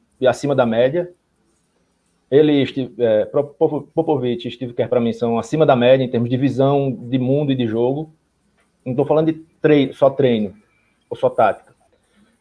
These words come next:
E ele tem uma vi-, e ele, e o Popovich foi o primeiro a entender que com a mudança, com a, com a liberação, entre aspas, pra marcação em zona, ele precisava, a, a, o, os times precisavam acrescentar mais coisas, mais ferramentas. Tanto no ataque, porque muita gente pensa, "Ah, mudou a defesa, a, liberou pra zona, é só,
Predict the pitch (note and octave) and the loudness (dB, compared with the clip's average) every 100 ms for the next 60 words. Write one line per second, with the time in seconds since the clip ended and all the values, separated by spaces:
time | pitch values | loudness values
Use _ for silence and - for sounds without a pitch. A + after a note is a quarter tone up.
0 | _ D3 D#3+ G#3 G3 E3+ D#3+ E3+ G#3+ A3 | _ 2 2 0 -2 -2 0 2 0 0
1 | F3 E3+ D#3+ F#3+ E3 E3 F#3+ F3 E3+ F#3+ | 0 0 0 0 0 0 -2 -2 0 2
2 | F3+ E3+ D3 C#3+ D#3+ - G3+ G3 D3+ C#3+ | 0 0 -2 -2 -4 -2 -2 -2 -2 -2
3 | C3+ B2 G#2+ - D3+ D3+ _ D3+ D3 D3 | 2 0 2 0 -2 -2 _ -2 0 0
4 | F3+ D#3 D3+ A#2+ - C#3 C#3 A2+ A2+ A#2+ | 2 4 6 4 0 -6 -4 -4 -2 -2
5 | A2 G#2 - _ A2+ A#2 G#2+ - A2+ G#2 | -2 -10 -18 _ -6 -6 -10 -6 -6 -2
6 | C3 F3 D3 - _ _ D#3+ E3 C#3+ D#3 | 0 0 0 -8 _ _ -2 -2 2 2
7 | - - _ C3+ C#3 C#3 C3+ - - C#3 | 2 -14 _ 2 2 6 4 4 -4 -10
8 | _ - C3+ - F3 F3 D3 D3 D#3 D3+ | _ -10 -10 -2 -2 -2 -2 2 2 0
9 | C#3+ D#3 C3+ C#3+ D3 C3 B2+ A#2 D3 D3+ | -6 -8 -6 -6 -4 -2 -2 -2 -4 -4
10 | D3 C#3+ B2+ B2 F#2 _ _ _ _ _ | -6 -2 -2 -4 -14 _ _ _ _ _
11 | _ _ _ _ _ _ _ _ _ G3+ | _ _ _ _ _ _ _ _ _ 2
12 | A3+ F#3+ D#3 C3+ C#3 E3+ - F3+ G3+ F3+ | 4 2 2 4 4 2 2 -2 0 0
13 | F3+ F3+ C3 C#3+ C#3 C#3+ F3+ D#3 D3+ D3 | 0 -2 0 0 0 0 2 2 -2 -4
14 | B2+ - B2+ B2+ C#3 D#3+ D#3+ D#3 D3 C3+ | -4 0 0 2 2 4 2 2 2 2
15 | D#3 F3 E3+ F3 E3+ | 2 -2 4 4 4